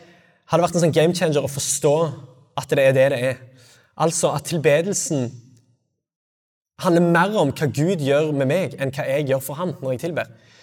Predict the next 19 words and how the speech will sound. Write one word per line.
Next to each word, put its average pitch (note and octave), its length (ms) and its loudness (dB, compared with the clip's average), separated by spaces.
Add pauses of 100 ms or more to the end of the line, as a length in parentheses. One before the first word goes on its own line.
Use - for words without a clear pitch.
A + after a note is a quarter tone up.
(200)
Du E3 80 -2
vet, D3+ 140 -6 (380)
Gud D#3 400 0
trenger B2 240 -6
ikke - 140 -10
tilbedelse. D#3 500 -2
Han F3 200 -4
er, D#3 160 -4
han D#3 200 -6
har D3 200 -8
det C#3+ 100 -8
helt C3+ 360 -10
topp, F3+ 220 -8
han. F#2 100 -16 (920)
Med D3+ 260 4
eller D#3 220 2
uten D3 240 -4
din C3+ 160 -2
tilbedelse. C#3+ 440 -2